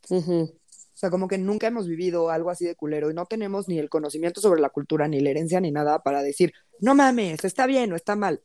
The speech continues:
Speaker 2: No creo, porque no estamos parados ahí. Pero,
Speaker 1: Sí.
Speaker 2: honestamente, sí se me hace una mamada que si ha habido tantos putos pedos, güey, vaya y saque esas cosas.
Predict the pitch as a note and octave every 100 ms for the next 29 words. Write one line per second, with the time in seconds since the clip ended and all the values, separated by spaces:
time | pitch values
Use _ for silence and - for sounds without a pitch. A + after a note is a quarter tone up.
0 | - F3+ G3 F#3+ D3+ D3 D3 E3+ F3 F3+
1 | F3 D3+ D3 D#3 C3 C#3 - _ _ _
2 | _ A3+ B3+ A3+ A#3 - _ _ _ _
3 | _ _ _ _ - E3+ G#3 G#3 G#3 G3+
4 | F#3+ G3 F#3 F3+ F#3 E3+ D3 D3 E3 D#3+
5 | C#3+ - D3+ - D#3+ - F3 G#3+ G3+ -
6 | G3+ G3+ G#3+ - A3 G#3 G3+ - - F#3
7 | D#3+ D3 C#3+ D3 D#3+ F3+ D3 D3 C#3+ C#3
8 | B2+ - D3+ -